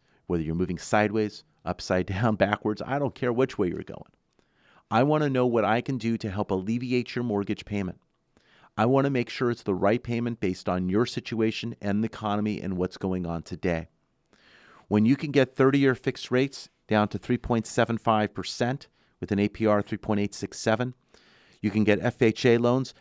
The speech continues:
at no cost in the threes, V A loans at zero percent down, zero equity, and you can refinance a V A loan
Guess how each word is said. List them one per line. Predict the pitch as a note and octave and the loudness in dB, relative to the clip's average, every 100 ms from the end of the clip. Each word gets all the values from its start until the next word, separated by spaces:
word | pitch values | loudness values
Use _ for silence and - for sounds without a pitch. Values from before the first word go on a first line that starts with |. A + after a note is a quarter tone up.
| - | 0
at | G#2 | 0
no | G2 A#2+ - | 4 4 4
cost | - - C#3+ C#3 F#2 - - - | -2 -2 2 2 0 -6 -14 -8
in | G#2 | -4
the | F#2+ | -4
threes, | - A2 A#2+ C#3+ D#3 - - _ _ - | -6 -4 -4 -4 -6 -14 -20 _ _ -8
V | A2 B2 D#3+ C#3+ | 0 2 6 6
A | C#3 | 6
loans | C3 C3+ C#3+ A#2 | 4 2 0 -4
at | F2+ | -2
zero | F2+ B2 A#2 | 2 4 4
percent | A#2+ - A#2 A2 | 0 -2 -2 0
down, | A2 A#2 B2+ - _ - | 0 -2 -6 -10 _ -4
zero | G#2 A2+ A#2+ A#2 | 2 6 6 6
equity, | A2 A#2 B2+ B2+ C3 _ - _ _ | 2 0 -2 -4 -6 _ -20 _ _
and | G2+ G#2 | 0 2
you | A#2 | 2
can | B2 A2 | 2 2
refinance | A2 - _ - - A#2 A#2+ B2+ C3+ - - _ - | 0 -2 _ -20 2 4 4 2 -2 -8 -20 _ -4
a | F#2 | -4
V | F2 G#2 G#2+ | 0 2 4
A | G#2 | 4
loan | G#2 A2 | 2 -2